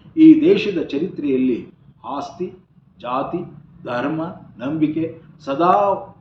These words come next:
ಒಂದು ಇನ್ನೊಂದನ್ನು ರೂಪಿಸುತ್ತಾ ಹೋದ,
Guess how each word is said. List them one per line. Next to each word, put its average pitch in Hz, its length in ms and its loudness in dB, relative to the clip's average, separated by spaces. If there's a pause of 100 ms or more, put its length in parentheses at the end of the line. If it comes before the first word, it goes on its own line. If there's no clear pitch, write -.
(440)
ಒಂದು 185 280 2
ಇನ್ನೊಂದನ್ನು 170 560 2
ರೂಪಿಸುತ್ತಾ 160 600 -2
ಹೋದ, 104 320 -6